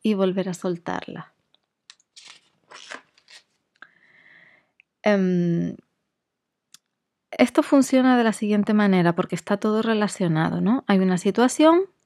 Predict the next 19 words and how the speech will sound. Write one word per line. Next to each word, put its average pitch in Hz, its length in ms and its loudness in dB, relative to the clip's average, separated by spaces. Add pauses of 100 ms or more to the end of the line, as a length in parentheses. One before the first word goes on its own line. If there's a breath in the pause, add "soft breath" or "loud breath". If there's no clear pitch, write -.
(500 soft breath)
que 220 160 0
nos 190 180 4
estresa 202 540 0
de 190 80 2
alguna 185 300 0
manera, 269 580 2 (460 loud breath)
nos 214 160 -2
genera 202 440 2
una 190 220 4
emoción, 262 760 2 (400 loud breath)
que 202 120 -4
te 190 160 0
diré 180 440 2
que - 80 -4
las 170 180 -2
emociones 208 540 -2
duran 294 340 0 (440 loud breath)
poquísimos 254 760 4
segundos 196 680 0